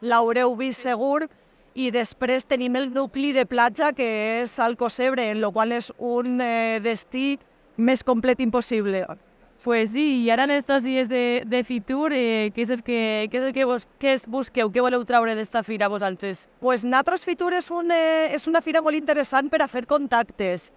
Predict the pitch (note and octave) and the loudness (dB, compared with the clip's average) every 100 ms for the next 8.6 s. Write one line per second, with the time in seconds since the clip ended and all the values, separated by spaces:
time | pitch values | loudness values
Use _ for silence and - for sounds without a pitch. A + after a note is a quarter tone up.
0 | _ _ - A3 - B3+ C4 C4+ C4+ C4 | _ _ -2 0 0 -4 -2 0 0 0
1 | C#4+ C4 B3 B3+ B3 C4 C4+ C4 B3 C4 | -2 0 2 2 2 0 0 0 0 2
2 | C4+ B3 - B3+ B3 A#3+ B3 A#3+ A#3+ A#3 | 0 -4 -6 -2 0 0 -2 -2 -2 -2
3 | A#3 A#3+ C4+ A#3 A#3+ C4 C4+ B3 B3+ B3+ | 0 0 0 -4 -2 -2 -2 -2 -2 -2
4 | B3+ _ _ _ A3 A#3+ B3+ - C4 B3 | -6 _ _ _ -2 0 0 -2 -2 0
5 | A#3+ A#3+ A#3 G3 B3 B3 - B3+ A#3+ A#3+ | 0 -2 -4 -2 -2 -2 0 2 4 2
6 | A#3+ A#3 A#3 A#3 B3 B3 B3 A#3 A#3 - | 0 -4 -4 0 0 2 -2 0 -2 0
7 | B3 B3 B3 A#3 A#3+ A#3 - B3+ C4 A#3+ | 2 2 2 -2 -4 -4 -2 0 0 0
8 | A#3+ - A#3 A#3+ A#3+ | -4 -4 -2 -2 -2